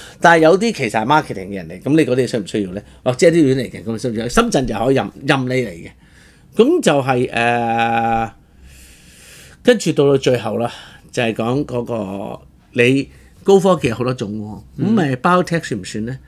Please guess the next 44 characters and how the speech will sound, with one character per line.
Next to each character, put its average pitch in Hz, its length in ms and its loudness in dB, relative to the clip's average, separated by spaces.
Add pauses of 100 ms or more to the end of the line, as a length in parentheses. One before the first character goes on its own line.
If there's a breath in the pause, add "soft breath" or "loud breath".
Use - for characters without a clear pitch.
(520 soft breath)
呃， 113 440 -2
或 131 140 -2
者 165 140 2
係， 127 80 -2 (240 loud breath)
咁 151 320 2
如 120 60 0
果 190 120 4
你 165 180 4
高 190 160 4
科 185 220 6
技 120 180 -2
嘅 123 60 0
話， 131 280 4
如 117 120 -4
果 175 120 6
你 180 100 4
要 147 60 8
全 107 220 -4
部 110 100 -2
都 165 60 2
做 127 160 -2
晒， 110 180 -6
你 110 60 -4
係 101 60 -6
冇 92 100 -8
可 104 120 -8
能 101 100 -10
嘅。 110 60 -16 (380 soft breath)
除 160 140 4
非 208 80 6
你 240 60 6
香 214 200 4
港 185 160 0
係 143 260 2
一 - 40 -4
個， 127 320 0
你 139 240 6
香 180 180 2
港 175 160 0 (160 loud breath)
任 156 300 6
啲 214 100 6
人 139 160 6
入 110 100 -6
嚟， 98 220 -10